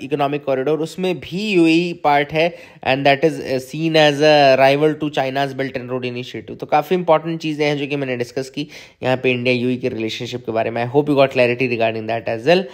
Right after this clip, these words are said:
आप मेरे साथ आगे बढ़ सकते हैं। Then लास्ट यहाँ पे, अ, राफा, अ, अ, ऑपरेशन देखो लिखा है, नेतन्याहू ने कहा है कि भैया हम आपको पैलेस्टीनियंस को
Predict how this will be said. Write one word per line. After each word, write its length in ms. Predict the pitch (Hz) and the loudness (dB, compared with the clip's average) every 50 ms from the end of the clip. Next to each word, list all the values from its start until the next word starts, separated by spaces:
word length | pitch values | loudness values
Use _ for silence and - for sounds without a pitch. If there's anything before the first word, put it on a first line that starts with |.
| - - - _ - | -18 -20 -10 _ 0
आप 240 | - 143 147 143 139 147 | 2 4 4 2 2 0
मेरे 140 | 151 143 | 0 2
साथ 140 | 143 147 135 | 4 4 6
आगे 180 | 131 131 127 123 | 6 4 4 0
बढ़ 140 | 117 117 123 | -2 -4 -4
सकते 300 | - 127 - - - 160 | -4 -8 -8 -2 0 0
हैं। 140 | 175 170 | 2 4
Then 300 | 170 196 214 226 214 - | 4 2 2 2 -2 2
लास्ट 440 | - 156 160 170 185 208 208 - - | 4 6 6 8 6 6 4 2 2
यहाँ 200 | 214 196 196 196 | 2 4 4 4
पे, 140 | 190 214 214 | 4 2 2
अ, 120 | 202 - - - | 0 0 0 2
राफा, 720 | 151 151 147 135 139 151 151 151 - - 202 202 202 190 | 4 4 4 4 6 6 4 4 6 6 6 6 6 6
अ, 400 | - - - 143 139 139 139 139 - - _ _ _ - | 4 2 2 4 4 4 2 0 -6 -16 _ _ _ -6
अ, 120 | - 120 - | -4 -2 2
ऑपरेशन 540 | - 143 147 143 151 160 160 160 - 190 185 | 2 2 2 2 2 0 0 0 -2 -4 -4
देखो 140 | 180 175 170 | -2 -2 -2
लिखा 240 | 170 165 160 - 190 | -2 -2 -2 0 -2
है, 140 | 196 208 | -2 -2
नेतन्याहू 460 | 180 151 147 147 165 165 160 165 170 180 | -2 -6 -6 -4 -4 0 0 0 0 0
ने 120 | 180 185 | -2 -4
कहा 220 | - - 170 165 | -4 -2 0 0
है 60 | 170 165 | 0 -2
कि 120 | 165 160 | -2 -6
भैया 220 | 156 156 156 160 | -8 -4 -2 -2
हम 120 | 156 156 151 | -2 0 0
आपको 320 | 147 147 - - 156 156 | -2 -2 -2 -6 -8 -8
पैलेस्टीनियंस 680 | 147 - 151 143 143 147 147 - 147 143 147 147 139 | -4 -2 -2 -2 -2 -4 -4 -8 -8 -6 -6 -6 -8
को 240 | - - 156 156 156 | -6 -6 -6 -6 -6